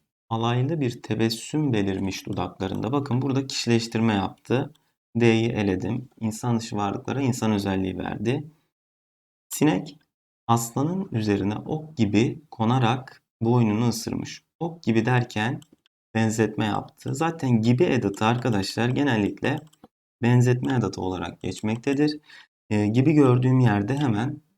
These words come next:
benzetme söz sanatından şüphelenmem lazım. Devam ettim. Sonra da hızla havalanıp aslanın tam tepesinde daireler çizmeye başlamış.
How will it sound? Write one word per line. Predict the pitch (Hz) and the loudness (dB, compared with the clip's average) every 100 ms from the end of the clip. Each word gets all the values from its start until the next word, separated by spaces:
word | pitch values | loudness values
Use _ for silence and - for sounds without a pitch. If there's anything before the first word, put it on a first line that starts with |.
| _ | _
benzetme | 117 117 117 123 143 | 0 2 0 -2 -4
söz | 131 113 101 | -4 -6 -6
sanatından | 104 98 98 113 147 | -6 -6 -2 -2 -2
şüphelenmem | 151 - 107 104 101 95 92 | -4 -2 0 2 2 2 0
lazım. | 87 - - _ _ _ _ _ _ _ _ _ _ _ _ _ _ _ - | -4 -8 -14 _ _ _ _ _ _ _ _ _ _ _ _ _ _ _ 0
Devam | 127 143 117 | 2 4 2
ettim. | 98 - 139 156 156 - _ _ _ _ - | 2 -4 -4 -4 -10 -20 _ _ _ _ -2
Sonra | 220 185 131 | 0 2 2
da | 101 123 - _ _ _ _ _ _ - | 0 -2 -8 _ _ _ _ _ _ 0
hızla | 202 165 131 107 | 0 4 2 2
havalanıp | 120 131 107 104 147 - - | 2 2 2 2 -2 -8 -12
aslanın | - 143 - 147 165 196 208 208 _ | -4 -4 -4 -4 -4 -4 -6 -12 _
tam | 175 185 | -4 -4
tepesinde | 165 131 113 - 107 92 | -4 -2 -2 0 0 0
daireler | 101 123 127 123 127 139 | 0 2 4 4 2 -2
çizmeye | 131 110 98 85 82 | -6 -4 -2 -2 -4
başlamış. | 92 101 - 123 147 165 - | -6 -6 0 4 4 2 -6